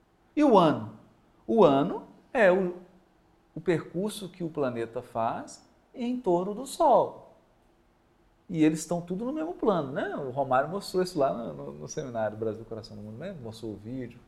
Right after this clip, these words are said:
fantástico. Então, cada planeta tem seu ano, porque ele faz um giro em torno do Sol. No...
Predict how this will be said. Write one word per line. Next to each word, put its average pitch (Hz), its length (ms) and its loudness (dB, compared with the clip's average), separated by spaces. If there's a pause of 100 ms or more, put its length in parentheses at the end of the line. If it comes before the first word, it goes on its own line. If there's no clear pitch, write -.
(160)
fantástico. - 500 -4 (1500)
Então, 262 200 -10 (200)
cada 330 260 6
planeta 233 420 0
tem 339 140 -2
seu 415 300 2
ano, 392 180 -12 (580)
porque - 200 -6
ele 269 120 0
faz 277 240 2
um 254 160 -2
giro 196 220 -2
em 190 80 -4
torno 175 240 -2
do 185 80 -4
Sol. 220 460 2
No... 415 160 -8